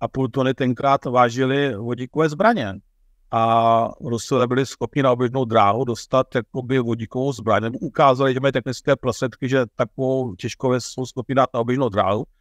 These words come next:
A tudíž s velkou pravděpodobností jsou schopni tu vodíkovou bombu, raketu dopravit i nad Spojené státy.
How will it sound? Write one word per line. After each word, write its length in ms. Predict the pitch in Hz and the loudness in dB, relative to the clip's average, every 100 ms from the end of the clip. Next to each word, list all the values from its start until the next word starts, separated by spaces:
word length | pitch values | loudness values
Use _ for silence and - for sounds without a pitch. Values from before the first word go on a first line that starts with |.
| _ _ _ _ _ - | _ _ _ _ _ -12
A 100 | 131 | -8
tudíž 260 | 147 156 165 | 0 0 2
s 40 | |
velkou 220 | 151 175 | 0 0
pravděpodobností 640 | 170 156 156 160 151 151 165 | 2 2 2 0 -2 -4 -4
jsou 180 | 170 | -4
schopni 440 | 151 - 147 - 156 | -4 -2 -2 0 -2
tu 100 | 156 | 0
vodíkovou 580 | 147 143 151 156 160 143 | -2 -2 -2 -2 -2 -2
bombu, 520 | 139 147 151 165 160 | -2 -2 0 0 2
raketu 400 | 139 - 151 156 | 0 0 0 2
dopravit 520 | 147 - 160 165 - | 0 2 4 4 0
i 60 | 165 | 0
nad 180 | 160 | 0
Spojené 300 | - 180 180 | -2 2 2
státy. 480 | 160 190 160 - 95 | 4 4 4 2 -8